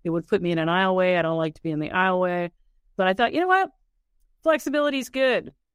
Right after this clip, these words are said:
And I said to them, "Yeah, okay. I'm gonna go sit in the aisle." I said, "I'm autistic, so, um, it's a little freaky for me,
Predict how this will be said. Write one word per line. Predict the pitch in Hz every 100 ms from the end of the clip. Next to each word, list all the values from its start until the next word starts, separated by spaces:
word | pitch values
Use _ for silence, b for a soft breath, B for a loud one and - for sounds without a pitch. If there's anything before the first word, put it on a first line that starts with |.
| _ _ -
And | 202
I | 196
said | 196 220 196 190
to | -
them, | 196 190 190 196
"Yeah, | 269 226 -
okay. | 196 - 202 202 - _ _ _ _
I'm | 196 214
gonna | 220
go | 208 202
sit | - 240
in | 233
the | 233
aisle." | 185 170 170 220 -
I | 175
said, | 180
"I'm | 220
autistic, | 214 240 208 - 170 -
so, | 175 170 170
um, | - 175 180 196 _ _ -
it's | 208
a |
little | 233 208
freaky | 269 254 175
for | 170 180
me, | 160 156